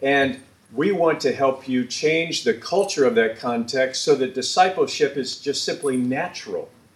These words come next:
It's just a part of our, our, our being. And so, uh, we hope that today that you will, uh, not only learn more about,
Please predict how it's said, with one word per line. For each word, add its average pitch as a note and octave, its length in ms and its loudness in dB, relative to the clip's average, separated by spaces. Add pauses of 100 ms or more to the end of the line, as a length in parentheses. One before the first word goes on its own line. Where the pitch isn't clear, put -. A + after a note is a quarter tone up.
(560)
It's - 100 -10
just D3+ 180 -4
a B2+ 60 0
part D3+ 300 2
of A#2 160 -2 (360)
our, - 320 2
our, A#2+ 280 2 (520)
our A#2 140 2
being. G#2 680 0 (1000)
And G#2 100 -8
so, A2+ 440 4 (180)
uh, G2+ 220 -10 (180)
we B2+ 160 2
hope C#3+ 240 2
that A2+ 160 0
today A2+ 560 4 (640)
that G#2 260 -2
you B2 140 2
will, G2 340 4 (320)
uh, F2+ 160 -6
not A2 180 -2
only A2 200 4
learn A2+ 260 2
more A2+ 360 2
about, A2+ 680 2